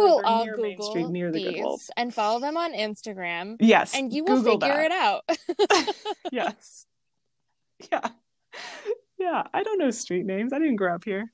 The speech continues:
Speaker 1: I did too.
Speaker 2: Um, I did.
Speaker 1: I
Speaker 2: Okay,
Speaker 1: also
Speaker 2: so
Speaker 1: did.
Speaker 2: <laughs> how many people have already plugged Joy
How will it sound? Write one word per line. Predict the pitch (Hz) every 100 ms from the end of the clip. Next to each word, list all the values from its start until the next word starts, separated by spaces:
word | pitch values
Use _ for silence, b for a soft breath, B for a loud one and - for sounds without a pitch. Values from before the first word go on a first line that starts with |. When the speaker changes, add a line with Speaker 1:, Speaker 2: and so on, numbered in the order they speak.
| _ _ -
Speaker 1:
I | 196
did | 123 180
too. | -
Speaker 2:
Um, | 220 214 190 180 214 - _ -
I | 196
did. | - 196 B B B -
Speaker 1:
I | 240
Speaker 2:
Okay, | 247
Speaker 1:
also | 240 240 254
Speaker 2:
so | 214 175 - - -
Speaker 1:
did. | 392
Speaker 2:
<laughs> | - - - - 480 - - - _ _ - B B B B _ _ _ _ _ _ _ _ _ _ _ _
how | - 294
many | 370 453
people | - 285 269
have | 262 220
already | 220 214
plugged | 196 - 190 180
Joy | 175